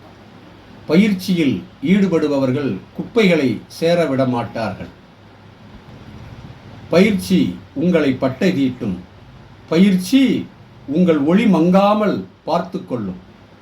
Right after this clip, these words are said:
பயிற்சி உள் ஆற்றலில் ஒரு ஒழுங்கை ஏற்படுத்தும். பயிற்சி மனம், அதாவது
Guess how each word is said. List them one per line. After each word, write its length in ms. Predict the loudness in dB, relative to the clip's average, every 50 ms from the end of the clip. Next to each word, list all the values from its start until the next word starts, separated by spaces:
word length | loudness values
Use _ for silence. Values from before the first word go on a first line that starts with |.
| -20 -20 -20 -20 -20 -20 -20 -20 -20 -20 -20 -20 -20 -20 -20 -20 -20 -20 -20 -20 -20 -20 -20 -20 -20 -8 0
பயிற்சி 500 | 2 4 4 4 2 0 -4 -2 -2 0 0 0 -2 -6 -12 -18 -20 -20 -20 -16 -8 -2 0
உள் 160 | 0 0 2 0 -2 0 2 0
ஆற்றலில் 500 | 0 0 0 0 0 2 2 -2 -2 -4 -8 -12 -20 -16 _ -2 -2
ஒரு 160 | 0 2 0 0 -2 -4 -8 -10 -4 0 2
ஒழுங்கை 420 | 4 4 4 4 2 2 2 2 0 0 -4 -8 -12 -6 -2 0
ஏற்படுத்தும். 640 | 0 0 -2 -6 -6 -6 -6 -6 -8 -10 -14 -14 -14 -16 -20 -20 -20 -20 -20 -20 -20 -20 -20 -20 -20 -20 -20 -20 -20 -20 -20 -20 -20 -20 -20 -20 -20 -20 -20 -20 -20 -20 -20 -20 -20 -20 -20 -20 -20 -12 -2 2
பயிற்சி 400 | 2 4 2 2 -2 -2 -2 0 0 2
மனம், 260 | 0 0 0 -2 -4 -8 -14 -20 -20 -20 -18 -10 -6 -4
அதாவது 420 | -2 0 0 0 0 0 -2 -2